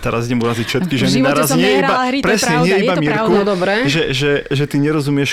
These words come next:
Speaker 1: konceptu počítačových hier, hej, že keďže si ich nikdy nehrala,
Speaker 2: Áno.
Speaker 1: tak nevieš oceniť, že niekto iný to hrá vymakane a že pre teba sledovať toho profesionála, alebo teda, že to hrá zaujímavo,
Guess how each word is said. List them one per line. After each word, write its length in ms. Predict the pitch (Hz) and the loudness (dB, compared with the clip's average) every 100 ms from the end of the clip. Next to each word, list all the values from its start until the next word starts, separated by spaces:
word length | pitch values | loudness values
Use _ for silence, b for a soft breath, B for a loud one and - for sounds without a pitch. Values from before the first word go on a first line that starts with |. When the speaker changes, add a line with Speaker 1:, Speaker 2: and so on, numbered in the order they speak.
| - | -2
Speaker 1:
konceptu 640 | 147 156 - 160 - 156 | -2 -2 -2 -4 -2 -4
počítačových 840 | 135 135 - 151 135 123 143 139 117 | -2 -2 -2 -2 -2 -2 -2 -2 0
hier, 220 | 151 190 | 0 0
hej, 140 | 143 123 | 0 -2
že 80 | 127 | -2
keďže 200 | 143 151 | -2 -2
si 80 | 151 | -2
ich 80 | 135 | 0
nikdy 240 | 160 170 170 | 0 0 0
nehrala, 560 | 123 127 131 131 190 | 0 0 0 0 0
Speaker 2:
Áno. 160 | 185 185 - | 0 -2 -2
Speaker 1:
tak 80 | 143 | 0
nevieš 400 | 160 180 175 - | 2 2 0 -2
oceniť, 560 | 156 170 226 160 156 - | -4 -2 0 0 -2 -2
že 160 | 123 135 | -2 0
niekto 400 | 139 165 160 156 | 0 0 -2 -2
iný 320 | 151 170 160 | 0 0 0
to 160 | 143 | -2
hrá 240 | 131 143 131 | 0 0 0
vymakane 800 | 131 123 127 - 120 120 151 180 | 0 0 0 -2 0 0 0 -4
a 260 | - - | -10 -6
že 140 | 120 127 | -2 -2
pre 240 | - 143 | 0 -2
teba 320 | 151 190 135 | 0 0 0
sledovať 640 | 139 - 151 160 160 143 - | -2 -2 -2 0 0 -2 -2
toho 240 | 143 131 135 135 135 127 135 | -2 -2 -2 0 -2 0 -4
profesionála, 760 | - 131 127 123 120 123 147 | -2 0 0 0 0 0 -2
alebo 300 | - 120 127 | -2 -2 -2
teda, 320 | 123 131 127 117 | -2 -2 -2 -4
že 160 | - 131 | -4 -2
to 100 | 135 | -2
hrá 200 | 131 135 | 0 0
zaujímavo, 600 | 123 113 120 120 139 | 0 0 0 0 0